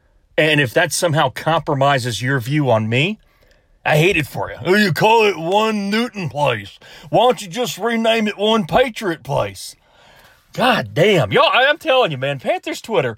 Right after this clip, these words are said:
<laughs> I said this earlier, it's not toxic, but damn, there are some, su-, all the way up to the higher level people who, and some even a couple reporters out there, a couple people in the, in the peripheral media are just soft as Charbon, man. It's <laughs> like,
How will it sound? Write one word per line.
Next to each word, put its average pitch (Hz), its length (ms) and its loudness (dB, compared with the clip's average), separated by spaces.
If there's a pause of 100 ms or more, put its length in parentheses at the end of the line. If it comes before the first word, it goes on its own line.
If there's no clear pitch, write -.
(100)
<laughs> - 120 -12
I - 480 0
said 277 520 -2
this 254 240 -4
earlier, 160 360 0 (340)
it's 254 240 2
not 262 220 2
toxic, 190 460 0
but 131 140 -14
damn, 165 220 -2
there 311 160 0
are 247 120 0
some, 156 240 -6
su-, - 240 -4 (320)
all 285 200 6
the 339 100 -6
way 269 140 0
up 254 120 0
to 233 120 -8
the 180 120 -2
higher 262 580 0
level 202 420 -2
people 165 540 -8 (520)
who, 208 200 2
and - 140 2
some 359 400 2
even 285 240 0
a 254 80 -10
couple 285 300 0
reporters 277 580 0
out 127 160 0
there, 110 140 -12
a - 40 -20
couple 262 300 0
people 254 260 -4
in 254 60 -2
the, 233 120 -2
in 208 100 -4
the 190 80 -4
peripheral 208 500 0
media 190 380 -4 (260)
are 185 100 4
just 175 320 0
soft 302 540 2
as 311 100 0
Charbon, 196 560 0
man. 113 300 -6 (380)
It's - 220 -4
<laughs> - 100 -2
like, - 160 0